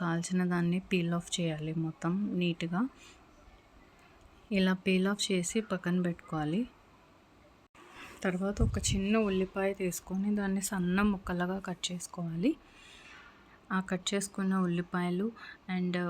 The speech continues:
ముందుగా కట్ చేసుకున్న బ్రింజాలు అన్నీ మంచిగా మిక్స్ చేసి సన్న సన్న పీసెస్‌గా కట్ చేసి బాగా,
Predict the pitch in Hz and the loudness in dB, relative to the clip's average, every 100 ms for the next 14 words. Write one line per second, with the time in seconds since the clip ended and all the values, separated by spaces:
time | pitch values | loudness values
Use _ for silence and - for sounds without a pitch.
0 | 175 185 180 185 196 202 180 - 175 175 | 0 0 2 0 -2 -2 -4 -2 -6 -6
1 | - 175 175 175 175 170 190 - - - | -4 -2 0 0 -2 -2 -6 -14 -20 -20
2 | - - - 170 190 185 175 185 175 190 | -20 -20 -20 -2 2 4 2 0 0 0
3 | 262 - - - - - - 180 185 202 | -2 -6 -20 -20 -20 -12 -2 2 4 4
4 | 214 196 175 170 180 175 175 196 190 190 | 2 0 -2 -2 0 0 0 0 0 0
5 | 175 165 - 196 175 - 240 240 185 175 | 0 -2 -4 -2 -2 0 -2 -2 -2 -2
6 | 175 180 185 185 180 180 175 - 180 170 | 0 -2 -2 -2 -2 -2 -4 -4 -4 -4
7 | 165 175 170 - 269 - - - - - | -4 -4 -4 -2 -4 -4 -16 -18 -14 -6
8 | 185 185 180 185 208 | -4 -2 0 0 2